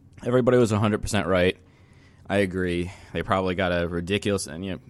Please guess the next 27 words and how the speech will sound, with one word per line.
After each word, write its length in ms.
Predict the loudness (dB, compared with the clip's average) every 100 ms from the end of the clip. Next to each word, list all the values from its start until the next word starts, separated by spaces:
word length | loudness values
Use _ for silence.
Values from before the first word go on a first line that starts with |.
| -20 -12
Vegas 500 | -4 -2 0 -4 -4
paid 260 | -6 -4
probably 260 | -4 -4 -4
some 320 | -4 -6 -8 -12 -20 _ -20 -20 -14 -4
insane 400 | -2 0 0 0
f-, 200 | -4 -6
sanctioning 460 | -2 -2 -2 -4
fee, 300 | -2 0 0
and 120 | 0
they 60 | -2
can 140 | -4
afford 300 | -4 -2 0
it 180 | 0 -2
because, 760 | -6 -4 -4 -2 -6 -8 -10 -10
you 100 | -10
know, 140 | -10 -6
one 240 | -2 0
beer 220 | 2 0 0
in 80 |
Vegas 380 | -2 -2 -4 -4
is 180 | -6 -6
nineteen 400 | -6 -6 -4 -2
dollars 540 | 0 0 0 -2 -2
or, 160 | -4 -4
you 100 | -4
know, 100 | -6
whatever. 520 | -4 -2 -2 -4 -6